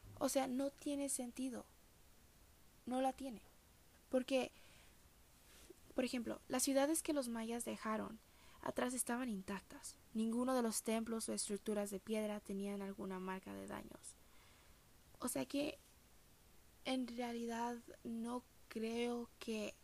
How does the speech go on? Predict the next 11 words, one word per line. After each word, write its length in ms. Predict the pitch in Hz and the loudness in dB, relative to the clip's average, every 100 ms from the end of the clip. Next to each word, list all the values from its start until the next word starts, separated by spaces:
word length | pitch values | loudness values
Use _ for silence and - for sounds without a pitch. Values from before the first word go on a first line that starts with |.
| - - - | -20 -20 -6
esa 260 | 226 214 214 | -2 -2 -4
teoría 420 | 214 202 202 202 | -2 0 0 -2
sea 520 | - 202 202 196 196 - - - - - - - - - | -2 -2 -2 -4 -6 -12 -20 -20 -20 -20 -20 -20 -14 -4
siquiera 560 | 226 - 208 208 202 | -2 0 0 0 -2
razonable, 640 | - 196 202 190 202 196 - | -2 -4 -4 -4 -4 -4 -8
porque 420 | - 196 208 196 202 - - - - - - - - - - - - - - | -6 -4 -2 -4 -4 -16 -20 -20 -20 -20 -20 -20 -20 -20 -20 -20 -20 -12 -2
dudo 320 | 240 254 269 | 2 4 2
que 180 | 254 247 | 0 0
un 220 | 220 226 | -2 -2
desastre 800 | 240 226 226 214 - 233 226 - | -2 0 -2 -2 -6 -6 -6 -6
natural 640 | 202 208 - 202 190 202 | -6 -6 -4 -4 -4 -6